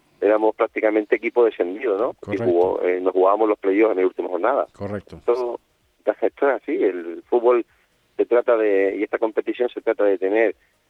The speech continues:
Speaker 1: la cabeza en tu sitio, que nadie te saque de, de, de, de, del trabajo diario, de lo que tienes que hacer, y a partir de ahí construir para que el equipo mejore.
Speaker 2: Mm.
Speaker 1: Y es, en eso estamos. Ahora mismo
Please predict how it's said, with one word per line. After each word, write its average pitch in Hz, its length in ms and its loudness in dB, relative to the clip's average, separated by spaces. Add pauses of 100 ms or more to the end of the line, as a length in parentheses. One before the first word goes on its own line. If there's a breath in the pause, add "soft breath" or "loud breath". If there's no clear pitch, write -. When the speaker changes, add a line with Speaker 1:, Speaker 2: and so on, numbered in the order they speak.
(120)
Speaker 1:
la 95 120 2
cabeza 95 320 0
en 113 80 0
tu - 120 -4
sitio, 147 460 0
que 101 200 0
nadie 101 260 0
te 104 120 0
saque 110 340 0
de, 95 560 -4 (100)
de, 90 600 -4
de, 87 280 -8
de, 90 300 -2
del 90 200 -2
trabajo 110 380 2
diario, 135 400 2
de 127 60 2
lo 101 60 0
que 95 80 -2
tienes 104 200 -4
que 107 100 -6
hacer, 131 280 2
y 160 80 -4
a 101 80 -2
partir 82 300 -8
de 82 80 -2
ahí 85 180 -4
construir 90 440 -4
para 127 180 -2
que 107 80 -6
el 90 60 -6
equipo 85 200 -6
mejore. 107 520 -2
Speaker 2:
Mm. 98 100 -10
Speaker 1:
Y 87 220 -6
es, 87 120 -6
en 95 160 -4
eso 107 120 0
estamos. 113 420 -4
Ahora 90 200 -2
mismo 120 360 -2